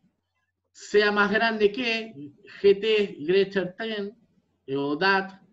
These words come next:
cien. Es decir, que el valor que esté en ese atributo es más alto que cien. Y en segunda instancia lo que estoy haciendo es proyectando, ¿sí? Es decir, mostrándole a la consulta cuáles son los atributos que quiero que queden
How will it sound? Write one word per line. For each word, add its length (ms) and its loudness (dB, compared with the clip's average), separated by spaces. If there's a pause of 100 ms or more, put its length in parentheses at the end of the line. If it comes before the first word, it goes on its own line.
(280)
cien. 760 -4
Es 80 -6
decir, 260 -2
que 100 0
el 80 4
valor 480 0 (140)
que 80 -6
esté 160 -4
en 60 -2
ese 160 -6
atributo 760 -10
es 160 -2
más 220 0
alto 280 -2
que 120 -6
cien. 360 -14 (920)
Y 360 2
en 180 6
segunda 380 -2
instancia 540 0
lo 100 6
que 80 -2
estoy 140 -8
haciendo 360 -4
es 100 -12
proyectando, 920 -2 (140)
¿sí? 320 -4
Es 120 2
decir, 480 0 (500)
mostrándole 920 -2
a 80 0
la 160 0
consulta 720 -2
cuáles 300 -4
son 180 -8
los 100 0
atributos 580 -2
que 160 0
quiero 360 -2
que 180 -4
queden 560 0